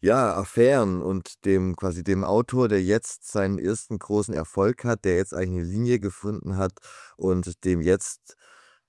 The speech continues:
ja, ein bewegtes Leben weitergeht und dem jetzt auch das erste Mal so ein bisschen Sachen auf die Füße fallen, sag ich, ne? Ähm, und das könnten wir, denke ich, sehr schön im zweiten Teil abwickeln.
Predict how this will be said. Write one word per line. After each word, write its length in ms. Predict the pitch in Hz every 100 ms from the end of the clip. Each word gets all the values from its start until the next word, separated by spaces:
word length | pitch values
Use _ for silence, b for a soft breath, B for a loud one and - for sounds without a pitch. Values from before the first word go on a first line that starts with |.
| _
ja, 340 | 95 110 110 82
ein 200 | - 104
bewegtes 420 | 92 120 123 123
Leben 480 | 113 120 127 120 98
weitergeht 600 | 101 110 143 135 135 135
und 120 | 92 104
dem 140 | 101
jetzt 160 | 101 -
auch 160 | 98
das 200 | - 101
erste 280 | 92 104 -
Mal 200 | 107 92
so 100 | 95
ein 60 | 92
bisschen 200 | 92 101
Sachen 220 | 98 101
auf 140 | 87
die 120 | - 90
Füße 400 | - 170 160 87
fallen, 480 | - 71 64 60
sag 220 | 57 57 57
ich, 180 | 55
ne? 260 | 64 82 147 B B B B
Ähm, 340 | - 85 87 90
und 240 | - 98 90 _ -
das 240 | 98 -
könnten 260 | - 110 104
wir, 60 |
denke 240 | 101 101 101
ich, 100 | 95
sehr 140 | 101
schön 260 | 92 107 107
im 160 | 95
zweiten 360 | - 107 113 85
Teil 240 | 78 76
abwickeln. 580 | - - - 80 98 117